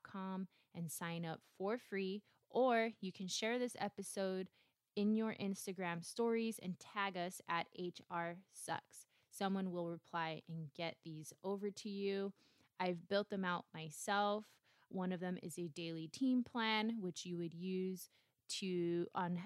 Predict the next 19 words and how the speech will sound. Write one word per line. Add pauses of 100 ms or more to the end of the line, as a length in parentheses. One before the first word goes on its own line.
(120)
as
a
guideline
of
what
you
should
be
saying
to
your
team, (240)
what
the
team
should
be
doing
and